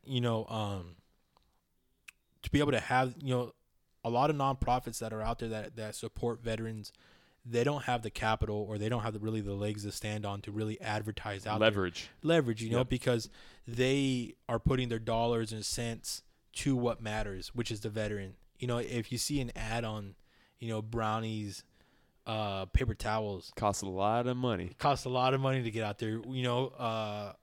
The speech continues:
Speaker 1: I'm not gonna say that they don't do any, you know, like, you know, Wounded Warrior Project doesn't do anything, but at the end of the day, <sighs> my experience being a Wounded Warrior, there's a lot of other nonprofits that meet that mark
Speaker 2: Yeah.
Speaker 1: that, you know, they're not doing so good at,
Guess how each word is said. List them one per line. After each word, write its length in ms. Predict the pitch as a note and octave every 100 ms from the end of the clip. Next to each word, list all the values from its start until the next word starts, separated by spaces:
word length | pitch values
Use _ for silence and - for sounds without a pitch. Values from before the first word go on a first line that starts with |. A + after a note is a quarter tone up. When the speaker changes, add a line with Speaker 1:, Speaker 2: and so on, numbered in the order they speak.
| -
Speaker 1:
I'm 80 | E3+
not 120 | G3
gonna 180 | F#3 C#3+
say 240 | - D#3
that 180 | C#3 A#2
they 140 | A#2
don't 200 | C#3 B2+
do 200 | A#2 A#2+ B2
any, 260 | A#2 B2
you 160 | B2 A#2+
know, 60 | A2+
like, 180 | G#2+ G#2+
you 60 | A#2+
know, 60 |
Wounded 200 | A2+ B2
Warrior 160 | A#2 A2+
Project 260 | A#2+ A2+ A2
doesn't 200 | G#2 G2+
do 120 | A2+
anything, 400 | C3 D#3 F#3+ F#3
but 200 | C#3+ - - - - -
at 100 | A#2
the 80 | A#2+
end 80 | C#3
of 40 |
the 60 | A#2+
day, 400 | A2 B2 B2 A2+
<sighs> 40 | - - - - - - - - - - _ - - - - - - - - - - -
my 140 | B2
experience 380 | B2+ - B2+ A#2+
being 220 | A2 A#2+
a 40 | B2
Wounded 300 | B2+ C3 B2
Warrior, 440 | C3 C3 C3 B2+ - - _ - -
there's 180 | A#2+ A2+
a 60 | A2
lot 200 | G#2+ A2+
of 60 |
other 200 | A2 A2
nonprofits 580 | G#2+ G#2 - G#2 - G#2
that 160 | G#2 -
meet 360 | G2+ G#2 G#2 -
that 280 | G2 F2 -
mark 480 | G#2 F#2+ F#2+ - - -
Speaker 2:
Yeah. 220 | - F#2 F2 A2+
Speaker 1:
that, 360 | G#2+ G2 F#2+ -
you 100 | A2
know, 380 | G2+ F#2+ G2 - - -
they're 180 | A#2+ A#2+
not 180 | A2+ A2
doing 180 | A#2+ A#2+
so 140 | -
good 220 | G2 G2+
at, 100 | -